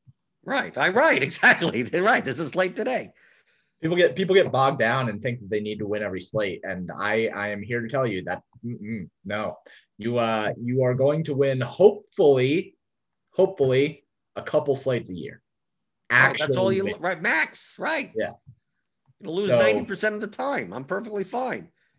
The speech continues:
Speaker 2: Yep.
Speaker 1: And if R B, and R B, especially R B X,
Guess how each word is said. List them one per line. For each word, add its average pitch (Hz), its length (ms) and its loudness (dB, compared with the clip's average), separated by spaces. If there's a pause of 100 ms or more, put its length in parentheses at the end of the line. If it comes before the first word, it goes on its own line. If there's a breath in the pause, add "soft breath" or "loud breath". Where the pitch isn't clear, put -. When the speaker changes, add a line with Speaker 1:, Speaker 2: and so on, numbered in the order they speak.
Speaker 2:
Yep. 123 120 2
Speaker 1:
And - 20 -2
if 135 100 -8
R 165 160 0
B, 180 160 2
and 190 240 0
R 202 220 2
B, 214 160 -2
especially 220 480 0
R 196 160 2
B 175 180 0
X, - 400 -4